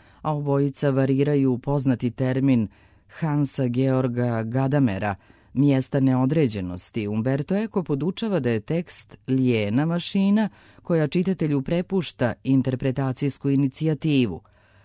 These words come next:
Za Umberta Eka tekst je lijeni stroj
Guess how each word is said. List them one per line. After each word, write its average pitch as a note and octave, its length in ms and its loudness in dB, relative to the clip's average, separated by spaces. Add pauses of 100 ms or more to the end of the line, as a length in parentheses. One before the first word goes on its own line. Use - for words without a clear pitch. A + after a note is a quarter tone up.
(120)
Za D#3 300 -2
Umberta D#3 460 0
Eka G3 340 -2
tekst - 440 -6
je C3+ 240 0 (240)
lijeni B2 560 2
stroj F#3+ 540 0